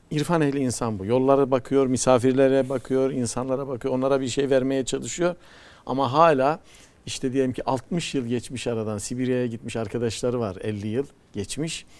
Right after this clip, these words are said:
Onlardan biri döner mi diye de umut ediyor. Yüreğinde onlarla ilgili sızı yaşamaya devam ediyor. İrfan ehli olduğu için. Üsküp'te bunu bir konferansımda anlattım. Önden bir kardeşimiz ağlamaya başladı. "Ya ne oldu?" dedik.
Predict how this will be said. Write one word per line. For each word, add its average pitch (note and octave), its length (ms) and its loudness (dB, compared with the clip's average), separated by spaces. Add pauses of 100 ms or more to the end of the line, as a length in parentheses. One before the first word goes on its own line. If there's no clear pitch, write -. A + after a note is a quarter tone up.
(420)
Onlardan C3 460 0
biri B2+ 220 -4
döner C3+ 300 2
mi B2 160 -4
diye B2 180 -2
de B2+ 60 -4
umut A#2 260 -4
ediyor. F#2 300 -4
Yüreğinde A2 440 -2
onlarla G#2+ 380 -4
ilgili A2 300 -6
sızı C3+ 400 -4
yaşamaya G#2 580 -8
devam G2+ 320 -8
ediyor. E2+ 280 -12 (300)
İrfan B2+ 260 -2
ehli A2 200 -2
olduğu G2 260 -6
için. - 280 -12 (800)
Üsküp'te - 440 0
bunu C#3+ 180 0
bir C3+ 40 -10
konferansımda C3 680 -2
anlattım. A#2 460 -4
Önden C3+ 320 0
bir C#3 200 -4 (320)
kardeşimiz B2 520 -4
ağlamaya A#2 460 -2
başladı. F#2 400 -12
"Ya A#2 180 -6
ne A#2+ 140 -4
oldu?" F3 300 -4
dedik. A2 240 -8